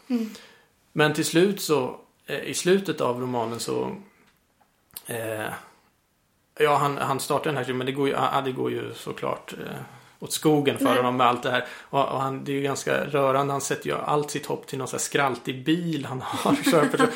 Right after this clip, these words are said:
Speaker 2: och tror, tror liksom att den där bilen ska kunna frälsa honom på något sätt, va?
Speaker 1: Mm.
Speaker 2: Och, och sen på ett väldigt dråpligt sätt så förstörs den där bilen och han blir ju helt, eh, knäckt av det där.
Speaker 1: Mm.
Speaker 2: Och då går han själv hem och gör på riktigt det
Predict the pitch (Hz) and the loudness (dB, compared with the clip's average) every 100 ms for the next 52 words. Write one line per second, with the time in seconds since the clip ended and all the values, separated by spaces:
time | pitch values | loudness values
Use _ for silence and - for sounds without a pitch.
0 | - - 156 151 147 147 - - - - | -4 2 4 6 4 4 0 -12 -14 -2
1 | 143 139 139 143 135 135 135 143 139 131 | 2 2 0 0 0 0 0 0 0 2
2 | 156 165 151 151 147 139 131 135 123 - | 2 4 4 4 0 0 0 0 -2 -2
3 | 131 127 120 127 123 123 120 247 214 - | -4 -6 -6 -6 -6 -8 -4 -2 -2 -6
4 | - - - _ _ - 135 139 131 135 | -16 -20 -20 _ _ -4 0 0 2 0
5 | 131 131 127 131 131 120 127 131 127 139 | 0 -2 -4 -2 -2 0 0 2 2 0
6 | 123 123 - 120 - - 123 120 - 123 | -2 -4 -4 -8 -8 -6 -2 -2 -4 -6
7 | 117 123 123 127 131 120 131 - - - | -6 -4 -6 -6 -6 -6 -6 -6 -8 -8
8 | - - - - - - 147 - - - | -10 -12 -10 -8 -8 -6 -6 -6 -8 -8
9 | - - - - 269 254 - - 131 123 | -8 -10 -12 -14 -16 -16 -18 -8 -4 4
10 | 151 156 143 120 113 - 160 160 123 - | 6 6 4 0 -2 2 2 4 -2 -6
11 | - 139 147 - - _ _ _ _ 127 | -6 -6 -6 -12 -16 _ _ _ _ -10
12 | - 131 135 135 127 135 139 139 - 160 | -6 2 4 4 2 -4 -6 -8 -6 -6
13 | 156 - - | -4 -8 -10